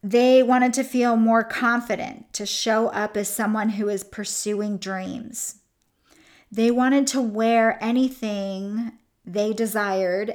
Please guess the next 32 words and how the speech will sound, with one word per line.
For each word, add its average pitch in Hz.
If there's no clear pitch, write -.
and 196
to 214
feel 220
amazing 202
in 165
it. -
They 240
wanted 262
to 262
live 247
a -
long 208
life 190
of 190
love 180
and 185
service. -
They 214
wanted 233
to 339
feel 262
more 214
like 220
themselves. 233
They 220
wanted 226
the 233
outside 214
to 214
match 202
the -
inside. 196